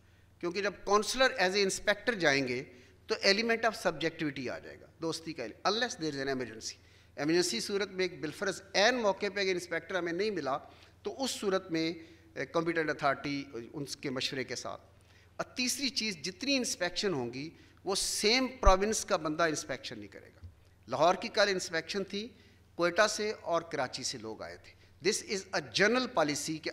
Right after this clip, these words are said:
across the province बाज़ मौक़ों पे, ऐन मौके पे रिफ्यूज़ल होता है, उस पे एक स्पॉट डिसीजन, that will be different। And then जो क्राइटेरिया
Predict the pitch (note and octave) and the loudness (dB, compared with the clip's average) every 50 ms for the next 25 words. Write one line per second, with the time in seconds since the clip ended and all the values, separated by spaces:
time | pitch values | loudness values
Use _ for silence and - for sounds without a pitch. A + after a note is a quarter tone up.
0 | - - - - D3+ F3 G3+ - - A3 G#3+ - E3+ D#3+ D#3 E3+ F3 F3+ - - | -8 -8 -4 0 2 2 2 4 2 0 0 2 0 0 2 0 -2 -4 -4 -10
1 | - - - - - - - - G3 - F#3 G#3+ B3+ A3+ G#3 G#3 G3+ G3 - G3+ | -14 -16 -20 -20 -20 -20 -20 -12 4 8 10 10 10 8 6 0 0 0 2 0
2 | G3+ F#3+ G#3 G3+ - - - F#3+ G#3+ B3+ C4+ B3 A3+ G#3 G#3 - G#3 F#3+ G3+ G3 | -2 0 0 -4 -6 -2 2 4 4 4 4 4 0 0 0 0 -4 -2 0 -2
3 | F3 F3 - G3+ F#3+ F#3 F#3+ G#3+ G#3 F#3+ E3+ - - F#3 F3+ F#3 F3+ F3+ - - | -2 -2 -2 -4 -6 -4 -2 -2 0 -2 -2 0 0 0 2 0 -2 -8 -18 -20
4 | - - - G3 G3+ - - - G3 F3+ E3 - - - - D#3 D#3+ D#3 C#3+ C3 | -20 -16 -8 -8 -6 -6 -6 -4 -2 -2 -2 -2 -6 -6 -2 0 0 0 0 -2
5 | C3 - - D3 C#3+ C3 B2 C3 C3+ B2+ A#2+ - C3+ A#2 A2+ A#2+ G#2+ A2 G#2 - | -8 -8 -6 -6 -6 -6 -4 -4 -4 -4 -4 -6 -10 -10 -10 -10 -8 -10 -12 -12
6 | - G#2 E2 - - - - - - - - - - - - G3 G3 F#3+ D3+ C3 | -14 -16 -16 -16 -20 -20 -20 -20 -20 -20 -20 -20 -8 2 4 4 4 4 2 2
7 | F3+ A3 B3 A#3+ G3+ G#3 A3+ A3 G#3+ - - - - - - - F#3 F3+ F3+ F3+ | 2 2 2 2 0 2 2 2 2 0 -6 -8 -8 -8 -6 -4 0 0 0 0
8 | F3+ A3+ A#3 A#3 A#3 A3+ A3+ | 0 -2 -4 -4 0 0 0